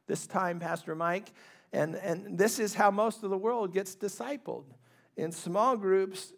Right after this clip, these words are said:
interaction, face-to-face, loving one another, serving one another, encouraging one another, praying for one another.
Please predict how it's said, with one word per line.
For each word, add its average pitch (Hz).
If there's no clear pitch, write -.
interaction, 196
face-to-face, 196
loving 202
one 202
another, 185
serving 196
one 185
another, 180
encouraging 180
one 175
another, 170
praying 196
for 190
one 170
another. 165